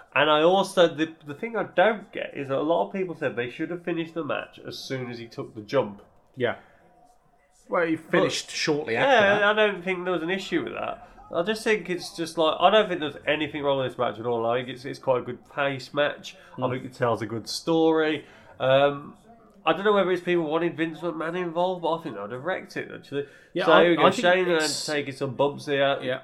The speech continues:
Speaker 1: Bit of a classic take of Snake Eyes now. Look at that, nice.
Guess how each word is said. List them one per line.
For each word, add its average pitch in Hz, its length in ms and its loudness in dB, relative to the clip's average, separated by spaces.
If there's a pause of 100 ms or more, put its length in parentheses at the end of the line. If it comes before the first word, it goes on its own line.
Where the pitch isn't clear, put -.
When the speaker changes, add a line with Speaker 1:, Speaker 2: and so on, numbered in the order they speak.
Speaker 1:
Bit 180 140 2
of 139 160 0
a 147 240 4
classic - 580 -6
take 143 300 0
of 139 80 -10
Snake 147 400 -2
Eyes 143 200 2
now. 139 260 0 (500)
Look 165 160 -2
at 143 80 2
that, 143 260 6
nice. 151 520 0